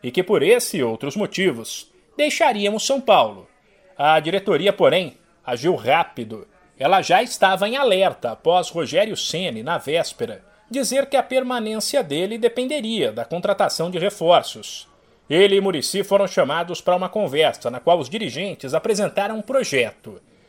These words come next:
O clube pretende investir em ações de marketing e contar com o apoio de investidores, inclusive de fora do país,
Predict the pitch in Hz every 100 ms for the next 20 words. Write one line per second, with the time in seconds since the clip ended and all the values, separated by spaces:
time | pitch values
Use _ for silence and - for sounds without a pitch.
0 | _ - 120 170 190 208 190 - 170 190
1 | 190 180 151 - - 190 196 - 120 113
2 | 123 156 143 135 - 117 - 107 _ _
3 | _ 285 302 240 262 254 269 254 208 -
4 | 208 233 190 240 196 240 - 165 151 220
5 | 123 135 190 226 117 117 117 127 - 165
6 | 262 214 - 247 202 196 - -